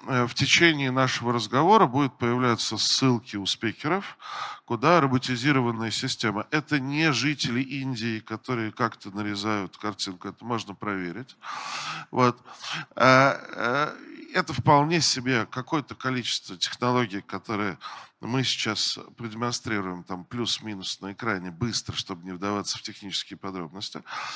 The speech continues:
Э, камеры снимают, камеры разбирают вот этой вот как бы не самой сложной,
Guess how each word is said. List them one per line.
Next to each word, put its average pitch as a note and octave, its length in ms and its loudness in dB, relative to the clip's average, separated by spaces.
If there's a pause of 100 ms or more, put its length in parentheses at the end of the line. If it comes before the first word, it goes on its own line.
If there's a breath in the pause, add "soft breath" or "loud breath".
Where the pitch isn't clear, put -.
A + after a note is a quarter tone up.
(420 loud breath)
Э, B2 420 4
камеры E3+ 420 8
снимают, C3 640 -2 (600 loud breath)
камеры C3+ 400 4
разбирают B2+ 840 0 (580 loud breath)
вот A2+ 220 -4
этой A2+ 260 -4
вот A2 200 -4
как G#2 220 -8
бы G2+ 100 -8
не A2 140 -8
самой A2+ 360 -4
сложной, F#2 640 -4